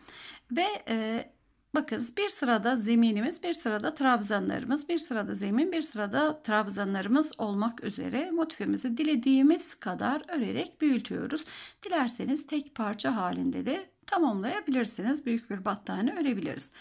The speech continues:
Şurada görüyoruz. Bakınız, zeminimizi farklı siyah renkle ördüm. Yukarıdaki trabzanlarımı ise pembe ile ördüm. Dilerseniz bütün, e, motifimizin sıralarında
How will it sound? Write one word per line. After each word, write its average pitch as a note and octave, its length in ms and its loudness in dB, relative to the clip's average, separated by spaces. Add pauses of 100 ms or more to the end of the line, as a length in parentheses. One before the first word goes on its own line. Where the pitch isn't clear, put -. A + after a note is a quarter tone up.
(340)
Şurada F4+ 320 -2
görüyoruz. A#3 640 0
Bakınız, - 500 -2 (600)
zeminimizi D4 960 4 (240)
farklı G3 340 -4
siyah D#4 420 0
renkle G#3+ 340 -2
ördüm. F#3 340 -4 (260)
Yukarıdaki A3 600 -2
trabzanlarımı G3 760 0
ise - 360 -4
pembe G3+ 320 0
ile F#4+ 320 -6 (300)
ördüm. A#3 400 0 (360)
Dilerseniz E4 720 0
bütün, F#4 560 -2
e, A3+ 60 0
motifimizin A3 1000 0
sıralarında G3+ 800 0